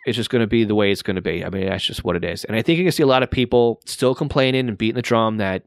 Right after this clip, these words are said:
encryption is killing the hobby, and now they own nothing but a paperweight. And they're, they're, honestly, my, my answer to that is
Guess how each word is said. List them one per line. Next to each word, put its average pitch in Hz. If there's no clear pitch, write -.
encryption 160
is 147
killing 135
the 123
hobby, 117
and 110
now 127
they 135
own 123
nothing 120
but 113
a 110
paperweight. 92
And 98
they're, 101
they're, 107
honestly, 214
my, 143
my 127
answer 135
to 127
that 120
is 110